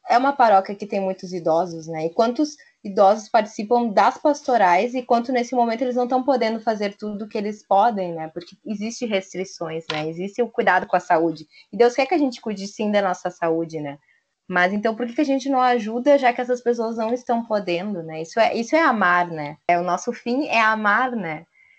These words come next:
A gente vê todos os mandamentos, tudo que Deus nos pede é que a gente ame o nosso próximo, né?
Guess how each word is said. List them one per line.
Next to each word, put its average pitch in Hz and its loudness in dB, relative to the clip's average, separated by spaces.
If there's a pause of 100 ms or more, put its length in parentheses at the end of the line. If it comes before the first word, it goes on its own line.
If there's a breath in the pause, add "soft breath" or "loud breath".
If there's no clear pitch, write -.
(140 soft breath)
A 175 -2
gente 180 -4
vê 196 0
todos 226 -2
os 240 -8
mandamentos, 233 0
tudo 277 -2
que 311 0
Deus 247 4
nos 285 0
pede 233 2
é - -6
que 294 -4
a 302 2
gente 285 2
ame 302 2
o 339 -2
nosso 202 -4
próximo, 156 -12
né? 147 -18